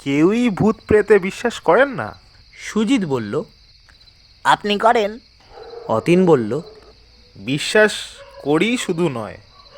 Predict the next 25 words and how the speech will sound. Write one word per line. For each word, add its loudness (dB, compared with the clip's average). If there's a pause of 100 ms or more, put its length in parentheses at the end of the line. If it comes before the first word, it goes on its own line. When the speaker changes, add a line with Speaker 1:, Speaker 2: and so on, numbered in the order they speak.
(360)
Speaker 1:
এমন -2
প্রমাণও 0
আমি 2
দিতে -4
পারি, -8 (640)
কিন্তু -2
তার 4
বোধহয় 0
প্রয়োজন -2
হবে -2
না। -12 (1080)
সত্যি -4
বলতে 2
কি, -8 (520)
আমার 0
এখানে -4
আসার -2
কারণ -2
এটাই, -8 (580)
কিরণ 2
আমাকে 0
এই 0
রাতের 2
বৈঠকের -4
কথা -4